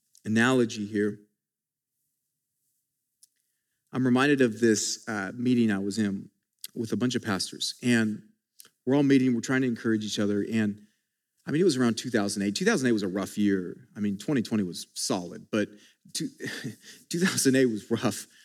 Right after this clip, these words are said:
uh, as well. And I remember I'm in this room, and one of the pastors gets up, and,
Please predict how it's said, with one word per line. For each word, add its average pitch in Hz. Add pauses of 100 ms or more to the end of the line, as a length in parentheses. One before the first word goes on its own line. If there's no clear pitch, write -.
(240)
uh, -
as 110
well. 107
And 127
I 160
remember 170
I'm 135
in 139
this 123
room, 110
and 110
one 147
of 156
the 147
pastors 120
gets 110
up, 101 (960)
and, 113